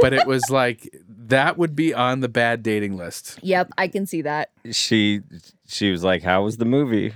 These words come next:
Speaker 3: when you got out?"
Speaker 1: Essentially. I mean, she was a good sport about it.
Speaker 3: She just doesn't like horror or suspense
Speaker 1: Well,
Speaker 3: or
Speaker 1: we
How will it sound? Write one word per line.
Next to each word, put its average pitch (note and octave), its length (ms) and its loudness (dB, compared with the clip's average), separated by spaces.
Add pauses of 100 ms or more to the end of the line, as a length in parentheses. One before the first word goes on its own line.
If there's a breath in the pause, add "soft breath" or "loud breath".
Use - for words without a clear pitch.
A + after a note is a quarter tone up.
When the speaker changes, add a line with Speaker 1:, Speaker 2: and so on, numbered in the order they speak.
(140)
Speaker 3:
when A2 180 0
you G2 120 2
got F#2 180 4
out?" F#2 280 0
Speaker 1:
Essentially. F#3+ 720 0
I - 600 -20
mean, G#3+ 120 2
she A3+ 140 -2
was G3+ 100 0
a F3 40 -6
good E3 140 2
sport D3+ 300 0
about A2+ 280 0
it. B2 140 -4 (300)
Speaker 3:
She - 200 2
just A2 180 2
doesn't F2+ 200 2
like E2 200 -2
horror E2+ 360 0
or F2 540 0
suspense - 440 -4
Speaker 1:
Well, D#3+ 120 2
Speaker 3:
or C3 40 0
Speaker 1:
we B2 60 -2